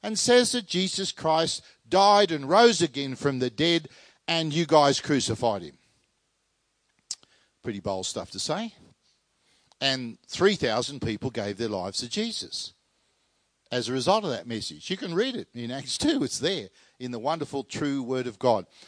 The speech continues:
So, uh, now, by the time we get to Acts seven, uh, now Jesus said, "Go into the world and make disciples of all nations."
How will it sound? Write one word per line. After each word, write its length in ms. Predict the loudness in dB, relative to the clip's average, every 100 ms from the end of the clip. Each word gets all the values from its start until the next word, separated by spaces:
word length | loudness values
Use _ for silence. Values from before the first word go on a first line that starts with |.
| _
So, 360 | 0 2 2 0
uh, 240 | -2 -2 -4 _ _ _
now, 260 | -2 0 0 -4 -4
by 240 | 0 0
the 120 | 0 -4
time 280 | -2 -2
we 100 | -2
get 200 | -2 -4 -2
to 120 | -2
Acts 280 | -2 -2 -6
seven, 640 | 0 2 2 -2 -6 -10 _ _ _ -6
uh, 220 | -4 -2 -4
now 160 | 0 0
Jesus 420 | 2 0 0 -2
said, 280 | 2 0 2
"Go 340 | 8 10 10
into 200 | 8 2
the 100 | 0
world 300 | 2 4 2
and 120 | 0 -2
make 200 | -2 -2
disciples 720 | -2 2 2 2 -2 -4 -4
of 120 | -4
all 160 | -2 -2
nations." 720 | -2 -4 -6 -10 -12 -10 -10